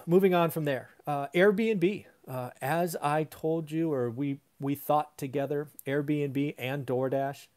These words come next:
coming out this week in their I P Os, just perfect timing. Talk about threading the needle.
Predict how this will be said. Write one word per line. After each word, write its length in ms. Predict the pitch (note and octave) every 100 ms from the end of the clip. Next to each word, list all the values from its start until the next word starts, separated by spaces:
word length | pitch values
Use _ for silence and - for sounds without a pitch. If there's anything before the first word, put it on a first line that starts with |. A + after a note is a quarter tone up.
| _
coming 240 | - C#3+ C#3+
out 280 | C#3 A#2+ G#2+
this 240 | C#3 -
week 240 | B2+ C#3 - _
in 80 | B2+
their 160 | B2+
I 120 | B2+
P 180 | B2 C3+
Os, 240 | C3 C3 - _ _ _ _ _ _ _ _ _ -
just 440 | F#3+ C#3+ G2 - _ _
perfect 680 | - - - C#3 - - -
timing. 340 | - G2 F#2 - _ _ _ _ _ _ -
Talk 280 | F3 E3 -
about 260 | G#2+ - _ -
threading 340 | A#2+ A#2+ G#2+
the 80 | G2+
needle. 400 | G2 A2 G2+